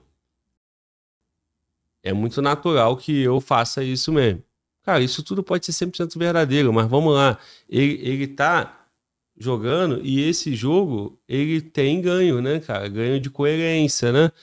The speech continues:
E o Cariani é gigantesco, né? O Cariani tem muito público, né? Então isso é interessante.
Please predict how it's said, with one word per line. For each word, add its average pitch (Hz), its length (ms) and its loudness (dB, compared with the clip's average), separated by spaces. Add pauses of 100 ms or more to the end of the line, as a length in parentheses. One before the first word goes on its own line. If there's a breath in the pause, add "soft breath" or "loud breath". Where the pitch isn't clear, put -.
(340 loud breath)
E 175 160 4
o 127 80 4
Cariani 127 680 2
é 131 100 0
gigantesco, 131 920 0
né? 117 260 2 (160)
O 101 60 -20
Cariani 110 580 4
tem 160 180 0
muito 147 320 0
público, 120 560 2
né? 110 160 2
Então 147 320 0
isso 190 180 0
é 202 40 4
interessante. 196 680 2